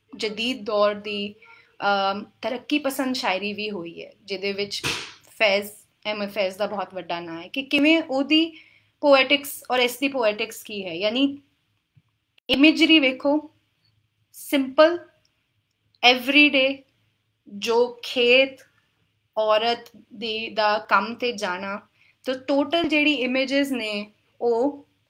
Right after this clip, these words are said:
ਅ, ਮਟੀਰੀਅਲ ਲਾਈਫ ਤੋਂ, ਉਹ ਰੂਟੀਨ ਤੋਂ ਲਿੱਤੇ ਹੋਏ ਨੇ ਔਰ ਉਹ ਲੇਬਰ ਦੇ ਨਾਲ,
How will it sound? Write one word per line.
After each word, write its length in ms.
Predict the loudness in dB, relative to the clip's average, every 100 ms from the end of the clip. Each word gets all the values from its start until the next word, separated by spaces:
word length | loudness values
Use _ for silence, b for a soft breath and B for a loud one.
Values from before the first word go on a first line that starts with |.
| _ _
ਅ, 260 | -2 0 0
ਮਟੀਰੀਅਲ 600 | -2 -4 -2 -2 0 0
ਲਾਈਫ 420 | 0 -2 -4 -10
ਤੋਂ, 240 | -12 -10 -10 -14 _ b b _ -14
ਉਹ 260 | -8 -8
ਰੂਟੀਨ 540 | -8 -10 -10 -8 -8 -6
ਤੋਂ 140 | -6
ਲਿੱਤੇ 320 | -8 -8 -6
ਹੋਏ 240 | -4 -4 -6
ਨੇ 260 | -8 -12 -14 b b -4
ਔਰ 120 | -2
ਉਹ 80 | -2
ਲੇਬਰ 480 | -2 -2 4 6 6
ਦੇ 200 | 4 -2
ਨਾਲ, 380 | -4 -6 -10